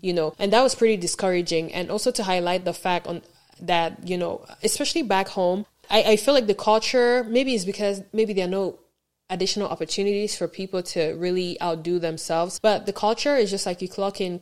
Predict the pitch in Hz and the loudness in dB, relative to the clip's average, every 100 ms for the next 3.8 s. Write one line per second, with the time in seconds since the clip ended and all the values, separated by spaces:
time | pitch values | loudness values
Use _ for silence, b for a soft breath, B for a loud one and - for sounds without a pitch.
0 | - 170 170 - - _ 175 170 - - | -6 -6 -4 -8 -10 _ -8 -6 -6 -8
1 | - - - 190 196 165 170 - _ 180 | -14 -12 -4 -2 0 -4 -6 -16 _ -4
2 | 175 165 - - 190 170 - 160 - - | 0 0 -2 -4 -2 0 -2 -6 -8 -4
3 | 180 175 170 - 185 185 170 170 | 0 2 0 0 2 4 2 0